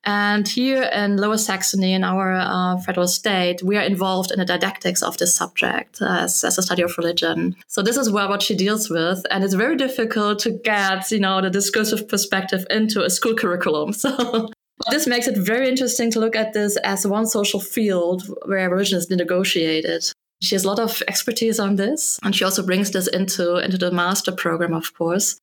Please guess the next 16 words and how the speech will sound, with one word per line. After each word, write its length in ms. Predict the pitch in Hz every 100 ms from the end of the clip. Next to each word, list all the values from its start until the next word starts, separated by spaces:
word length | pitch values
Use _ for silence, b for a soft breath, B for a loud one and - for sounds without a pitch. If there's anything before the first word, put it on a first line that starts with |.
| _
So 80 | 208
this 160 | 262
is 80 | 277
her 160 | 254 240
expertise, 720 | - 226 - 247 240 226 233
but 340 | 214 202 196
she's 220 | - 247 226
also 600 | 185 202 208 185 175 - -
giving, 260 | 208 208
uh, 220 | - - 185
right 240 | 190 196
now 260 | 202 202 202
a 80 |
course 280 | 190 202 196
on 180 | - 185
sexuality 800 | 185 185 - 180 202 240 247 320